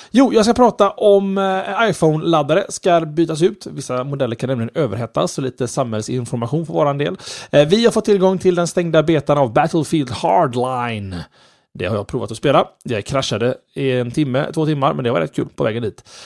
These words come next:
Eh, och sist och minst då, Google köper ett, eh, ett stort för-, eller inte så stort företag, men ett högtflyga-, högtflygande företag för dryga halvmiljarden dollar. Ska du spendera några pengar ikväll, Jesper?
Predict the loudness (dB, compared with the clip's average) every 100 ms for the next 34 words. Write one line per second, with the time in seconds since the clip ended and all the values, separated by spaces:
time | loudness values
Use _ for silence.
0 | -6 0 2 4 2 2 0 0 -2 -2
1 | -2 0 2 2 4 4 2 0 -4 -2
2 | -2 -2 -4 -2 -2 -6 -10 -10 -6 -6
3 | -8 -10 -14 -4 -2 -2 -6 -2 0 0
4 | -2 -4 -4 -2 0 2 0 2 2 2
5 | 4 2 2 0 -2 -2 -2 -4 -2 0
6 | 0 -4 0 0 0 -4 -2 2 2 2
7 | 0 -2 0 0 0 0 0 0 -4 -18
8 | -20 _ _ -4 -2 -2 -2 -2 0 -2
9 | -4 -8 -6 -6 -6 -8 -10 -14 -16 -8
10 | 0 0 2 4 4 2 -6 -10 -14 -14
11 | -14 2 4 4 -2 -6 -2 0 0 0
12 | -2 0 0 0 2 0